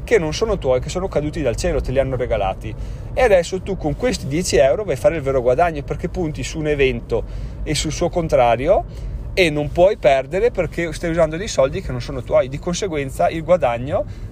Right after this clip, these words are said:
è di circa nove euro, perché loro te ne danno dieci e tu hai una perdita di tipo cinquanta centesimi, perché adesso faccio un discorso, spero che non sia troppo complicato, no? Se tu punti dieci euro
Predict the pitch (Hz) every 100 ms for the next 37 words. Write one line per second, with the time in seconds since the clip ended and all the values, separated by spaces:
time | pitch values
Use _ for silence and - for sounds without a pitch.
0 | - 123 151 165 160 131 123 131 135 131
1 | - 147 - 135 151 131 131 135 135 143
2 | 151 135 131 143 131 131 123 - 175 190
3 | - - - - - 139 139 123 120 151
4 | 135 135 120 135 131 131 127 120 - 139
5 | 135 127 127 139 143 131 131 123 135 127
6 | 123 135 156 151 147 156 147 - 139 -
7 | 147 - 143 143 127 123 139 139 135 131
8 | 127 120 113 110 101 117 - - - -
9 | - 170 196 202 208 190 170 170 175 156
10 | 131 127 117